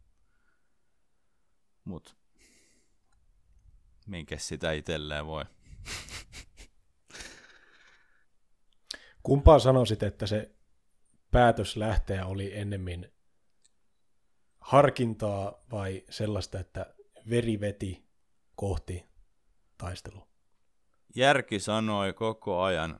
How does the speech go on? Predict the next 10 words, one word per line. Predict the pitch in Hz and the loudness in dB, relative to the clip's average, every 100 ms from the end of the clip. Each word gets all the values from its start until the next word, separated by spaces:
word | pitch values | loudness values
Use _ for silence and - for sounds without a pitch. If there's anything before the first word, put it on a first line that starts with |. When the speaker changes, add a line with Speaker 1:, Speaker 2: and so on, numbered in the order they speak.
| - | -10
Speaker 1:
että | 76 - - _ - | -10 -10 -20 _ 0
älä | 110 98 80 | 2 2 0
mene, | 87 95 90 78 - - _ _ _ _ _ _ | -2 -2 -4 -6 -14 -20 _ _ _ _ _ _
mut | - 90 - - _ _ _ _ _ - - _ _ - 95 | -12 -12 -12 -18 _ _ _ _ _ -20 -20 _ _ -16 -6
veri | 92 90 82 | -4 -4 -2
veti | 90 90 87 85 - _ _ _ _ - | -2 -2 -4 -6 -8 _ _ _ _ -10
ja | 87 | -6
mä | 87 | -6
päätin, | 78 87 85 78 - 80 | -4 0 2 2 -4 -8
että | 78 - | -8 -12